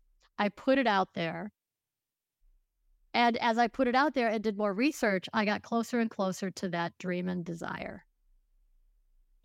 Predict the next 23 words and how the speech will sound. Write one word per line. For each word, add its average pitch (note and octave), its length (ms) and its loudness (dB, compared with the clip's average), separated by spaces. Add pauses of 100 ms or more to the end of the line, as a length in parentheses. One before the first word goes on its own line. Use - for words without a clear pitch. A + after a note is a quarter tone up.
(240)
And G3+ 140 4
all G#3 180 2
of G#3+ 60 -4
a - 20 -10
sudden, G#3 160 2
it F#3 100 0
was F3 160 -4
right F3+ 220 2
in A3+ 80 0
front F#3+ 220 0
of F3+ 80 0
me. F3 240 -4
It G#3 80 0
was E3+ 160 0
exactly F3+ 420 0
the G#3+ 80 -2
color F#3 340 0
I F3 120 -2
wanted. F3+ 440 -6 (440)
It G3+ 120 2
was F3+ 220 -4
four-wheel G#3 460 0
drive. F3 480 -6